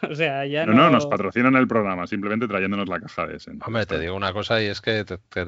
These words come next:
Speaker 3: mira, pues, bueno, ya podemos empe-, empezar a tratar el tema de los envíos, eh, que pues
Speaker 2: Ah,
Speaker 3: te
Speaker 2: sí,
Speaker 3: da
Speaker 2: por el
Speaker 3: una,
Speaker 2: final,
Speaker 3: te,
Speaker 2: me
Speaker 3: te,
Speaker 2: parece.
Speaker 3: te da, no, no, no, como si queréis empezar por ahí, o sea, te
Speaker 2: No,
Speaker 3: da
Speaker 2: no,
Speaker 3: una
Speaker 2: que me
Speaker 3: se-,
Speaker 2: parece bien,
Speaker 3: te,
Speaker 2: que me parece
Speaker 3: te da una
Speaker 2: perfecto, sí.
Speaker 3: seguridad alucinante, o sea,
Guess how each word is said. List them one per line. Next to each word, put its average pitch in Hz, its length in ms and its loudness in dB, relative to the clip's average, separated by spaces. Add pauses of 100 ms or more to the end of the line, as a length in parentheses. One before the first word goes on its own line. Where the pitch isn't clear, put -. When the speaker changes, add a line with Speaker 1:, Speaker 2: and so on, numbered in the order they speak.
(100)
Speaker 3:
mira, 90 280 -4
pues, - 220 -14 (380)
bueno, 76 240 -12 (600)
ya 95 120 -2
podemos 107 380 2
empe-, 107 340 -2
empezar 107 340 0
a 104 60 6
tratar 120 400 6
el 101 200 0
tema 110 280 -2
de 113 80 2
los 110 180 -2
envíos, 117 460 0 (420)
eh, 87 1400 -2 (320)
que - 140 -8
pues 87 180 -2
Speaker 2:
Ah, 90 40 -4
Speaker 3:
te - 100 4
Speaker 2:
sí, 90 40 6
Speaker 3:
da 82 60 6
Speaker 2:
por - 80 4
el 117 60 4
Speaker 3:
una, 113 100 4
Speaker 2:
final, 95 240 2
Speaker 3:
te, - 20 -18
Speaker 2:
me 87 100 -4
Speaker 3:
te, - 0 -
Speaker 2:
parece. 87 340 -6 (380)
Speaker 3:
te 113 100 2
da, 107 260 4
no, 123 160 2
no, 143 140 2
no, 127 280 2
como 101 200 -6
si 98 80 -8
queréis 104 220 -2
empezar 107 280 0
por 95 140 -2
ahí, 123 160 4
o 101 80 -6
sea, 101 180 -4
te 90 80 -6
Speaker 2:
No, 120 60 4
Speaker 3:
da - 20 6
Speaker 2:
no, 151 100 6
Speaker 3:
una - 20 4
Speaker 2:
que 143 60 4
me 107 80 4
Speaker 3:
se-, - 0 -
Speaker 2:
parece 98 200 0
bien, 110 140 0
Speaker 3:
te, 107 80 0
Speaker 2:
que - 0 -
me 85 100 -6
parece 82 100 -4
Speaker 3:
te 107 80 0
da 107 100 0
una 110 180 -2
Speaker 2:
perfecto, 113 100 -4
sí. 110 80 -4
Speaker 3:
seguridad 117 240 4
alucinante, 110 580 -4
o 82 60 -8
sea, 90 580 -4